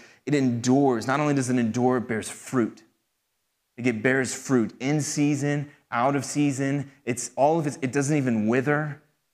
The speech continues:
There's something that, uh, that the tree has that allows it to endure past the circumstances that are around it. There is a life that is available to you through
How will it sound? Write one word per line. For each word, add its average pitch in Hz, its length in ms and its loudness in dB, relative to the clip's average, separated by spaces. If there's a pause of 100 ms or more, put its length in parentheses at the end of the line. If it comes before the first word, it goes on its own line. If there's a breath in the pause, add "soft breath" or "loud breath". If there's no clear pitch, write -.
(320)
There's 123 180 -4
something 160 760 2
that, 113 340 0
uh, 117 220 0
that 120 280 0
the 113 80 -4
tree 147 480 2
has 127 440 0
that 120 100 2
allows 120 380 0
it 120 140 -8
to 127 160 2
endure 117 500 2
past 131 440 -4
the 135 60 -6
circumstances 120 800 -4
that 113 140 -2
are 110 100 0
around 113 400 0
it. 92 100 -8 (360 soft breath)
There 131 480 2 (180)
is 156 640 2 (120)
a 110 120 0
life 117 520 0 (200 soft breath)
that 104 120 -4 (220)
is 110 280 0 (120)
available 110 840 0
to - 200 -6
you 98 440 -2 (320 soft breath)
through 143 840 0